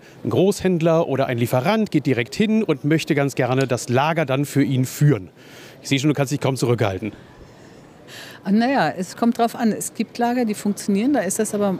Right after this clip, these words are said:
Speaker 2: oftmals so, weil der Außendienst da wirklich genau das tut, was abgesprochen ist.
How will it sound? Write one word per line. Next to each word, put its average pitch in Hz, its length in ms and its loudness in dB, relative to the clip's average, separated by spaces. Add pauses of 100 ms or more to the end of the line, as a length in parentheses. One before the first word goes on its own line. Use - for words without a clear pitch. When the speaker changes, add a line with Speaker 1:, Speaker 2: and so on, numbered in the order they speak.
Speaker 2:
oftmals 220 540 0
so, 240 140 2
weil 196 100 4
der 180 160 2
Außendienst 196 480 2
da 190 100 2
wirklich 185 360 -2
genau 165 260 2
das 170 260 -2
tut, - 260 -2
was 180 120 0
abgesprochen 202 640 -2
ist. 233 280 0